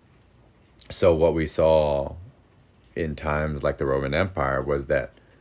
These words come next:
whoever was stronger was seen as right. Right? Might equals right. This is really the essence of kind of our dominant conception of power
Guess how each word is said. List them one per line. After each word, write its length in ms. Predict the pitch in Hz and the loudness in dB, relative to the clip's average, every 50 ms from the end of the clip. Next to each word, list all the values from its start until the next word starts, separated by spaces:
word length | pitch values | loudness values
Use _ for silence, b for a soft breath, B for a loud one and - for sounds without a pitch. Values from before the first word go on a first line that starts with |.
| b b b b b b _ _ _ | b b b b b b _ _ _
whoever 460 | - - 104 98 92 90 92 92 92 | -6 -2 2 6 6 6 6 6 4
was 240 | 87 85 87 85 - | 4 4 2 2 0
stronger 560 | - - - 80 76 80 85 92 90 92 90 | -4 -4 -2 0 2 2 0 2 2 2 2
was 320 | 85 76 80 82 85 78 - | 2 2 2 2 2 0 -2
seen 540 | - - - - 85 80 80 80 78 76 | -6 -8 -6 -6 -6 -4 -4 -4 -6 -6
as 360 | - - 76 76 71 69 67 71 | -8 -6 -6 -6 -4 -6 -6 -6
right. 580 | 67 67 69 65 62 58 - - - - - - _ _ _ _ _ _ - _ _ _ _ _ _ _ _ _ _ _ _ _ _ _ _ _ _ _ _ _ _ | -4 -2 -2 -2 -2 -4 -8 -10 -14 -20 -20 -20 _ _ _ _ _ _ -20 _ _ _ _ _ _ _ _ _ _ _ _ _ _ _ _ _ _ _ _ _ _
Right? 240 | - 80 73 58 62 | 0 0 0 0 -2
Might 760 | 69 78 78 78 80 82 80 73 - - - - - - - - | -2 0 0 2 2 2 0 -2 -6 -10 -16 -20 -20 -20 -14 -8
equals 480 | - 85 78 - - - 71 65 65 - | -8 -6 -6 -6 -6 -6 -6 -6 -6 -8
right. 360 | - 58 55 57 53 50 50 - - | -8 -8 -6 -6 -8 -8 -10 -12 -12
This 220 | 76 71 - - | -10 -10 -6 -4
is 320 | 73 71 69 67 - - B B B B B B B B B B B B B B - | -4 -4 -4 -4 -8 -12 B B B B B B B B B B B B B B -2
really 220 | 92 95 95 90 | 0 2 2 2
the 160 | 82 76 62 | 2 2 2
essence 460 | 64 78 85 - 87 76 69 - - | 2 0 0 0 -2 -4 -4 -4 -4
of 500 | - 65 65 - - - - - - - _ | -4 -2 -2 -2 -4 -6 -10 -16 -20 -20 _
kind 180 | - - 76 71 | -8 -6 -4 -2
of 120 | 69 67 | -2 -2
our 160 | 69 69 69 | 0 0 -2
dominant 1000 | 67 65 - 65 71 73 76 78 80 78 73 69 65 64 - - - - - - - _ _ _ _ _ _ _ _ | -2 -2 -4 -2 0 0 2 2 2 0 0 -2 -2 -4 -6 -10 -16 -20 -20 -20 -20 _ _ _ _ _ _ _ _
conception 720 | - - 80 - - - - 78 76 - - - 78 71 | -8 -6 -6 -6 -4 -4 -4 -4 -4 -6 -8 -6 -6 -6
of 160 | 65 65 - | -6 -8 -10
power 680 | - - 78 69 69 69 69 64 57 50 - - 80 | -12 -10 -6 -4 -2 -2 -2 -2 -2 -4 -6 -8 -12